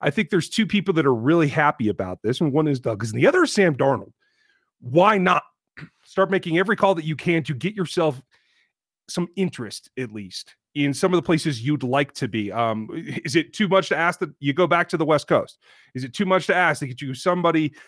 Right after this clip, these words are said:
that doesn't necessarily have their job security as a higher priority than your development?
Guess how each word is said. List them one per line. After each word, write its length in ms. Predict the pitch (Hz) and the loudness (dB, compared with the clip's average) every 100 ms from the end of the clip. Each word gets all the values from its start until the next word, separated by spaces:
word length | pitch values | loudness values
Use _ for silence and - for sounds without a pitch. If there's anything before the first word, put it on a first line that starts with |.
| _ _ | _ _
that 220 | 135 143 127 | -2 -2 2
doesn't 320 | 175 180 202 | 2 4 2
necessarily 1000 | 156 170 175 160 - 180 170 165 156 139 | 2 0 -2 -8 -2 0 2 2 0 0
have 380 | 156 131 120 | 0 -2 -4
their 400 | 113 151 175 175 | 0 2 2 0
job 380 | 147 151 151 147 | -2 0 0 0
security 640 | - - 165 160 147 147 131 | -6 -6 -2 0 2 0 0
as 200 | 139 127 | 0 0
a 140 | 117 | -2
higher 200 | 165 165 | 0 0
priority 420 | 147 147 147 143 | 2 4 4 4
than 160 | 123 113 | 2 -2
your 300 | 110 135 143 | 0 2 2
development? 460 | 123 120 104 90 | 2 0 -4 -8